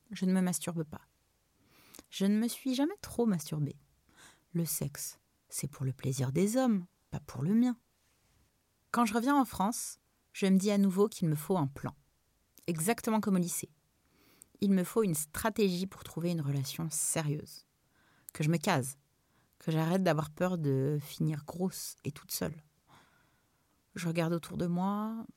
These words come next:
Dans mon groupe d'amis, il y a trop d'histoires entre tout le monde. Et puis il y a mon ex. C'est une impasse. Je suis des études de mode. Les seuls mecs présents sont gays ou en couple. Finalement, je me tourne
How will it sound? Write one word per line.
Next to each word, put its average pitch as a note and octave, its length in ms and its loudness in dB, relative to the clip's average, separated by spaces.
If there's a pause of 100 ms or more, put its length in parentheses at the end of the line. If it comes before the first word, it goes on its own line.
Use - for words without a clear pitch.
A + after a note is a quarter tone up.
(260)
Dans G3 260 -2
mon G#3+ 140 2
groupe A#3 200 -2
d'amis, G#3 560 0 (140)
il - 80 -8
y F#3 80 -4
a F3+ 80 -6
trop - 320 -4
d'histoires G#3 380 -4
entre E3+ 200 -8
tout - 180 -10
le D#3+ 60 0
monde. - 460 -6 (120)
Et B2+ 60 -12
puis - 160 -16
il G3 40 -8
y - 20 -6
a F#3 40 -4
mon E3 120 -2
ex. - 360 -10 (240)
C'est - 160 -16
une D3+ 80 -2
impasse. D3+ 440 -10 (1300)
Je F#3+ 100 -2
suis G3 200 -2
des A#3 120 2
études G3 240 0
de F#3+ 80 2
mode. E3 240 0 (360)
Les E3 100 0
seuls C4 560 0
mecs A3+ 240 -2
présents G3 540 -4
sont D#3 420 -2
gays E3 180 0
ou G#3 140 -2
en D3+ 80 -4
couple. - 360 -16 (640)
Finalement, E3+ 600 -2 (400)
je E3+ 140 -4
me F3 160 0
tourne C4 440 0